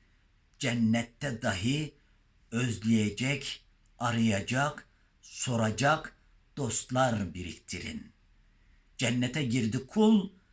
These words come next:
"Ya Rabbi, falanca dostum nerede? Onu da isterim yanımda görmek."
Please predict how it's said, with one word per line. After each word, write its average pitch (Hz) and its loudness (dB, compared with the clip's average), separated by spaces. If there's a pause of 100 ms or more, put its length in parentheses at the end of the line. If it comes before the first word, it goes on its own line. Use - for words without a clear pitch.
(640)
"Ya 117 -2
Rabbi, 123 -4
falanca 120 0
dostum 113 0
nerede? 113 -2 (520)
Onu 165 -2
da 180 0
isterim 117 2
yanımda 107 4
görmek." 98 -4